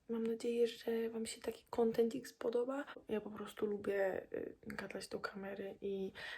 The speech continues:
nakręcać takie króciutkie filmiki, więc od razu mówię, że te vlogi nie będą miały kilkudziesięciu minut. Będą krótkie, treściwe i jeżeli już tutaj jesteś,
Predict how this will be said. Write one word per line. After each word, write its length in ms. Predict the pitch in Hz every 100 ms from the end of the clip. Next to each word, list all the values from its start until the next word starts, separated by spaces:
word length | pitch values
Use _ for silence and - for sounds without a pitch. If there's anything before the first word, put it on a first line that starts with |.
| -
nakręcać 460 | - 214 202 202 -
takie 220 | - -
króciutkie 460 | - - - - 196
filmiki, 540 | 208 202 196 190 202
więc 300 | 196 190 196
od 60 | 202
razu 280 | 196 196
mówię, 260 | 196 196 220
że 100 | 214
te 120 | 202
vlogi 360 | 190 202 165 220
nie 120 | 226
będą 260 | 240 208 202
miały 440 | 190 196 190 190 - - -
kilkudziesięciu 800 | - - - - - - - -
minut. 480 | 226 226 226 - - - - - - - _
Będą 200 | - 208
krótkie, 480 | 208 214 - 220 208 - _ - - - - - -
treściwe 720 | - - - 220 202 202 - -
i 380 | 208 208 214 208
jeżeli 380 | 262 233 233 220
już 180 | 220 -
tutaj 360 | - - 196 240
jesteś, 480 | 311 - 262 254